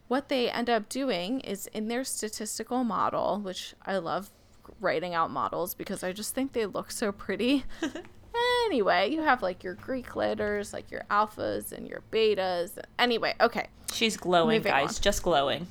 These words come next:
Speaker 1: Glowing. Um, so, but what you do is you add that in. And so what that's doing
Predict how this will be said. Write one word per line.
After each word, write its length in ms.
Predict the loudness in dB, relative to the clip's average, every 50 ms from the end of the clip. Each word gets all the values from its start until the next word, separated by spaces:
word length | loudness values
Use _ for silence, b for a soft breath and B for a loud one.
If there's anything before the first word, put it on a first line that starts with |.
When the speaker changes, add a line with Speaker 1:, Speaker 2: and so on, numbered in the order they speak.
| -14 -16 -18
Speaker 1:
Glowing. 1040 | -10 -6 -4 -2 2 4 4 6 6 6 6 4 4 2 2 0 -2 -4 -8 -12 -10 -4
Um, 720 | 0 2 2 4 4 4 2 2 0 0 -2 -4 -6 -8 -10 B B B B B B B B -12
so, 580 | -10 -2 4 6 8 8 10 8 8 6 4 0
but 440 | 0 4 4 4 4 2 -2 -8 -12 b b b b b b 0
what 180 | 2 4 4 4
you 120 | 2 -2
do 240 | -2 0 2 2 2
is 240 | 2 0 -2 -2 -2
you 160 | -2 -2 -2 0 0
add 280 | 2 4 4 4 2 2
that 260 | 0 0 0 -2 -2
in. 440 | -2 0 0 0 0 -2 -6 -8 -6 -4
And 160 | -4 -4 -2
so 140 | -2 -2 -2
what 220 | 0 -2 -2 -2
that's 260 | -2 -4 -4 -4 -6 -8
doing 540 | -4 -2 0 0 0 0 -2 -2 -6 -8